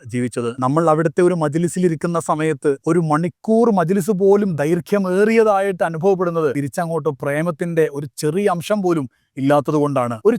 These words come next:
ചെറിയ സമയമെങ്കിലും, സ്വലാത്താണെങ്കിലും മജ്ലിസാണെങ്കിലും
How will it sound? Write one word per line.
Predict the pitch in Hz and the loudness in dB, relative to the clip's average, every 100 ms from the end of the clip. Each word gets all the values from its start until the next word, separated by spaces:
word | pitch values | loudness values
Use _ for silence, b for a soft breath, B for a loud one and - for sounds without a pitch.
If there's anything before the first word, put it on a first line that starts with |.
| - | 2
ചെറിയ | 233 247 285 302 | 2 4 4 2
സമയമെങ്കിലും, | 233 202 180 165 143 123 | 0 -2 -4 -4 -4 -6
സ്വലാത്താണെങ്കിലും | - 143 160 180 180 160 151 147 135 | -4 -2 0 0 -2 -2 -4 -4 -4
മജ്ലിസാണെങ്കിലും | 139 160 190 175 156 143 143 127 | -4 -4 -4 -4 -4 -4 -4 -6